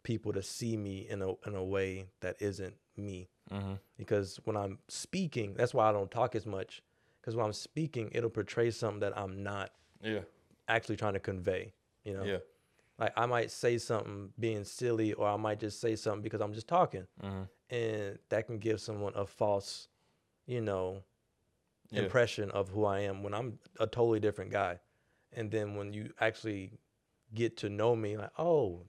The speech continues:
Speaker 1: you,
Speaker 2: Mm-hmm.
Speaker 1: I get what you're saying, that you're different." But when you're meeting people for the first time and you're saying that you're different, it's easy to kinda just write that person off as, like,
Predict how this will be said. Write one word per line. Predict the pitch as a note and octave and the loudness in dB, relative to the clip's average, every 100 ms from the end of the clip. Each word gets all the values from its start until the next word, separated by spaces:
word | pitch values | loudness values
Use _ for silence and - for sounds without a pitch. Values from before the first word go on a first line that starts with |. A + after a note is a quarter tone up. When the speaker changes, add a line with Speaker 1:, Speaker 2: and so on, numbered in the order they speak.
| _ | _
Speaker 1:
you, | C3+ E3 | -6 -6
Speaker 2:
Mm-hmm. | D3 F#2 G2 G#2 - | -6 -8 -8 -8 -6
Speaker 1:
I | D#3 | -4
get | E3+ G3 | -4 -4
what | D3 - | -4 -2
you're | G#2 | -4
saying, | - G#2 G2 | -2 -2 -2
that | G2+ | -6
you're | G2+ | -8
different." | F#2 A2 - F#2+ - - | -2 -2 -2 -8 -6 0
But | F#2+ - _ _ _ _ _ _ _ _ | 0 -2 _ _ _ _ _ _ _ _
when | A2 G2+ | -6 -4
you're | G#2 | -2
meeting | B2 A#2 | 0 0
people | A2+ G#2 | -2 -2
for | G2+ G2+ | 2 2
the | |
first | G2 G#2 G2 | 4 2 2
time | - G2+ F#2+ | 0 0 -2
and | G2 | -4
you're | G2+ G2 | -6 -6
saying | G#2 G2+ | -4 -2
that | F#2 | -4
you're | F#2+ | -6
different, | F#2 A2+ A2+ G2 - _ _ _ _ _ _ - | 0 0 2 -4 -8 _ _ _ _ _ _ -4
it's | A#2 - | -4 -4
easy | C#3 D3 B2+ A2+ | -4 -4 -2 0
to | A2+ | 0
kinda | A2 G#2 G2 | -2 -2 -2
just | G#2 G2 | -4 -2
write | G#2 G2 | 0 2
that | G2 - | 0 2
person | G2 F#2+ G2 | 0 0 -4
off | G2 F#2+ | -6 -6
as, | G2 | -6
like, | - | -6